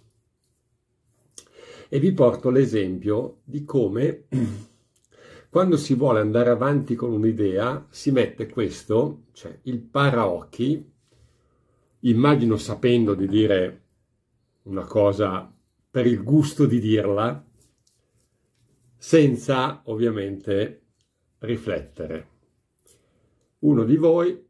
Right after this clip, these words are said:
mi ha scritto, a proposito di Anderson, se dovesse arrivare, che ha trentaquattro anni.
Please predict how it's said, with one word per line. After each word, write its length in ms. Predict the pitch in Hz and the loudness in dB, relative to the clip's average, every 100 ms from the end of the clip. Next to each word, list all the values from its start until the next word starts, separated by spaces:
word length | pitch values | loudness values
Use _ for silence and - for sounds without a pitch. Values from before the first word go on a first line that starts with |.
| - | -14
mi 80 | 117 | -12
ha 60 | |
scritto, 760 | 107 - 101 95 - 104 - - _ _ _ _ _ _ _ _ _ _ _ _ | -12 -12 -12 -12 -8 -6 -6 -12 _ _ _ _ _ _ _ _ _ _ _ _
a 80 | 95 | -8
proposito 500 | 87 - 107 92 95 | -6 0 0 0 -2
di 120 | 92 | -2
Anderson, 800 | 110 110 101 - 113 117 - - | -2 -2 -4 0 0 0 -4 -12
se 120 | _ - | _ -10
dovesse 320 | 95 87 - | -8 -8 -4
arrivare, 720 | 104 113 101 101 101 110 - _ | 0 0 0 0 0 -2 -8 _
che 120 | 107 | -6
ha 80 | 101 | -4
trentaquattro 800 | 127 123 120 117 104 - 95 85 | -2 0 -2 -2 -6 -4 -4 -4
anni. 500 | 82 82 85 90 | -6 -8 -10 -12